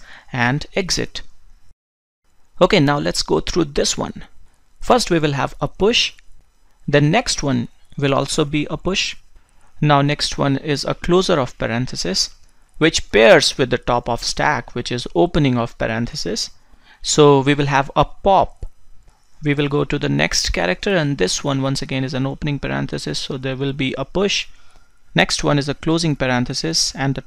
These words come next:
top is an opening parenthesis. They pair, so there will be a pop. Last character is a closing curly brace, so once again we will see whether top of stack is an opening curly brace or not. Do we have a pair or not?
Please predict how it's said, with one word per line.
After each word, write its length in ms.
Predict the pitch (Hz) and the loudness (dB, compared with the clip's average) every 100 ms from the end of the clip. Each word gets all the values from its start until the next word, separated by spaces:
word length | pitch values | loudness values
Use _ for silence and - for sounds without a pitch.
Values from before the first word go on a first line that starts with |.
| - | 0
top 320 | 147 151 - | 2 2 0
is 160 | 139 | -4
an 160 | 139 127 | -2 -4
opening 360 | 160 180 170 147 | -2 0 0 -2
parenthesis. 600 | 131 123 123 135 160 151 | -2 -4 -4 -4 -4 -4
They 140 | - | -6
pair, 480 | 135 - 156 175 180 | -8 -2 2 4 2
so 200 | 160 - | 0 -4
there 200 | 127 123 | -4 -4
will 160 | 123 127 | -4 -4
be 160 | 127 | -2
a 100 | 123 | -2
pop. 540 | 123 - 151 156 - - - - - - _ - - - | -2 2 2 2 -4 -12 -14 -20 -20 -20 _ -20 -16 2
Last 340 | 170 254 - | 4 4 2
character 400 | - 156 139 151 | 2 2 2 -2
is 140 | 147 139 | -2 -4
a 40 | |
closing 540 | - - 175 175 180 - | -6 0 0 2 0 -2
curly 360 | - 180 202 185 | 0 2 4 2
brace, 400 | 135 131 135 165 | 0 -2 -2 -2
so 240 | - 143 | -2 -2
once 420 | 139 135 151 156 160 | -2 0 0 0 -2
again 640 | 143 135 156 165 123 123 - - - - - | -4 -2 2 2 0 -4 -12 -20 -20 -12 0
we 160 | 147 | 2
will 100 | 156 | 2
see 240 | 139 151 147 | 0 0 2
whether 220 | 143 143 | 2 0
top 300 | - 143 143 | 2 2 2
of 140 | 139 | -2
stack 540 | - - 147 151 147 - | -2 -4 0 0 -2 -6
is 220 | 151 135 | -6 -4
an 200 | 139 131 | -2 -2
opening 400 | 170 175 170 165 | 0 -2 0 0
curly 280 | 143 139 131 | 0 -2 -2
brace 300 | 127 131 - | -4 -4 -4
or 100 | 135 | -4
not. 280 | 135 131 151 | -2 -2 -2
Do 80 | 139 | -4
we 120 | 127 | -4
have 200 | 123 131 | -4 -4
a 60 | 127 | -6
pair 440 | - - 156 165 135 | -6 0 2 2 2
or 80 | |
not? 380 | 135 131 143 - | 0 0 -2 -4